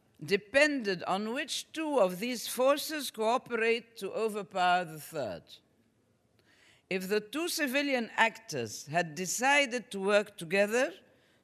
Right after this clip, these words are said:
to eventually defeat the military, the Brotherhood would have gained enough power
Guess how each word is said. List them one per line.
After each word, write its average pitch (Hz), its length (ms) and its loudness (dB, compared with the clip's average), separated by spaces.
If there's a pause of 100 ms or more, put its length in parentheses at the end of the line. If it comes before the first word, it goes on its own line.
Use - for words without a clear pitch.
to 180 120 -4
eventually 185 840 -4
defeat 175 640 -6 (100)
the 175 120 -4
military, 175 720 -4 (540)
the 160 140 -6
Brotherhood 202 680 0
would 208 280 -2
have 175 260 -6
gained 180 420 -2
enough 185 580 -4
power 185 440 4